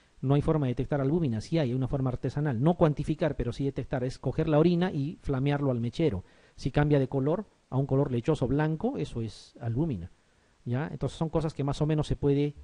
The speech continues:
usar para, este, detectar. Pero después viene la fase de intoxicación, donde no todos llegan, felizmente. Y fíjense, ahí sí,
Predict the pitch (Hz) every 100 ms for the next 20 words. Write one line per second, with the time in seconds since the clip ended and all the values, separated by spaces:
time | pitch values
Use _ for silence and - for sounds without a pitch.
0 | - 127 - 139 101 110 - 127 147 190
1 | - _ _ _ - 123 - 113 107 104
2 | 104 113 - 123 127 - 101 - _ _
3 | _ - 175 208 262 262 240 185 220 196
4 | 170 156 - 160 160 175 180 156 131 139
5 | 160 190 170 160 127 127 120 127 113 113
6 | 202 - _ _ _ _ _ _ _ 131
7 | 170 160 156 165 139 170 - 226 262